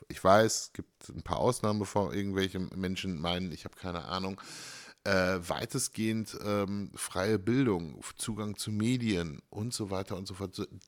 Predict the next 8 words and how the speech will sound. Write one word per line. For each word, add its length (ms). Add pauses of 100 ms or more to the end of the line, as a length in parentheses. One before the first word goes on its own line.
(120)
das 320
müssen 300
wir 80
natürlich 420
bewahren. 460 (640)
Wir 140
können 640 (100)
nicht, 540